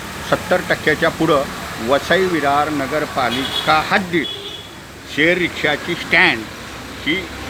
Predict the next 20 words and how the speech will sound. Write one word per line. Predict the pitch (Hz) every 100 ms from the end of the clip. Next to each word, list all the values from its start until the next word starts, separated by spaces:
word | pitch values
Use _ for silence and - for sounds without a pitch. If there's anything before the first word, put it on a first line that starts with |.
| -
परिपूर्ण | 147 175 170 175 151 165 180 -
बेकायदेशीर | 175 247 - 170 127 139 - 208
आहेत. | 226 320 135 - - - - - - - - - - - - - - - - - - -
प्रत्येकानं | 156 - 220 233 226
हे | 220 233
लक्षात | 160 - -
घेतलं | 185 190 175 170
पाहिजे, | 147 127 151 143
जिथं | 123 - 180
आपण | 147 - 170 185 165
शेअर | 143 165
रिक्षा | 160 - 165
चालवतो, | - 147 127 135 139 - 214 - - - - - - - - - -
तिथं | 151 - 180 208 -
शासनानं | 156 139 - 156 160 156 170 180 -
अधिकृत | 123 151 170 143 160 175 131 139
मान्यता | 143 131 135 143 151 156
दिलेली | 107 123 180 190
असते | 139 123 127 156 - - - -
आणि | 135 180